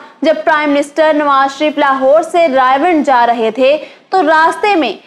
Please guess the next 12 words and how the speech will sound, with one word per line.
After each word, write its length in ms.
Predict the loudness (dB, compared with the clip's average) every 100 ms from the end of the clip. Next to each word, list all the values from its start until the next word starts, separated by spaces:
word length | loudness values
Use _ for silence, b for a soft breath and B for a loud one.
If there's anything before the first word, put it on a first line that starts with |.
| B
एक 260 | -2 -2 -2
पुल 160 | -2 0
के 220 | 0 0
नीचे 360 | 0 0 0 0
बम 540 | 0 0 0 0 0
नस्ब 260 | -2 -4 -12
था। 300 | -6 -6 -6 -16 _ _
अभी 260 | -4 0 0
नवाज 300 | 2 0 0
शरीफ 220 | -4 -6 -2
का 100 | -2
काफिला 540 | 0 -2 0 0 0